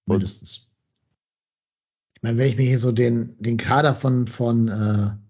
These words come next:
Speaker 2: von Nizza anguckt, die haben schon geile Spieler da drin, ne? Also,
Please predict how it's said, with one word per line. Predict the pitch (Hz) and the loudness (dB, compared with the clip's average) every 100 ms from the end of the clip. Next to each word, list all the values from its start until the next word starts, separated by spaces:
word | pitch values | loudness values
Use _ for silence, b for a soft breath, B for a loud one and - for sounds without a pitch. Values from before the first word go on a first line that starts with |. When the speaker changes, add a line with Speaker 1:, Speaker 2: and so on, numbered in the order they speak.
| _ _ B B B B B B B | _ _ B B B B B B B
Speaker 2:
von | - 139 | 0 4
Nizza | 143 147 147 127 | 4 4 2 2
anguckt, | 151 143 151 - | 0 0 0 -2
die | - | -12
haben | - - | -12 -10
schon | - 127 131 | -6 -2 -2
geile | 120 123 | -2 -2
Spieler | 117 160 135 | -2 0 0
da | 101 | 0
drin, | 98 87 92 | -2 -4 0
ne? | 104 143 | 0 0
Also, | 123 120 117 | 2 2 2